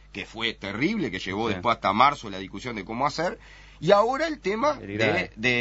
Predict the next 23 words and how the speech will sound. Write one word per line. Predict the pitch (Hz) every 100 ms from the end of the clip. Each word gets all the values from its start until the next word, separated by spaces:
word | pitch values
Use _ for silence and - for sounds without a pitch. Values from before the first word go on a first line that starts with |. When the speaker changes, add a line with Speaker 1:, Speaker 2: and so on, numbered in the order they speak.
| 117
Speaker 1:
de, |
de | 110 127
impo-, | 127 127 120
de | 123 120
un | 135
impuesto | 143 131 151 151
a |
las | 135
ganancias | 110 107 120 113 107
ma-, | 101 92 -
ma-, | 98 95
en, | 98 95
en | 101 98
eso. | 80 - - - - - - -
La, | 175 190 -
la | 170 180
reacción | 185 175 - 339 330
con | -
el | 123
impuesto | 117 123 180 165 131
de |
las | 110 101
contribu-, | 104 101 104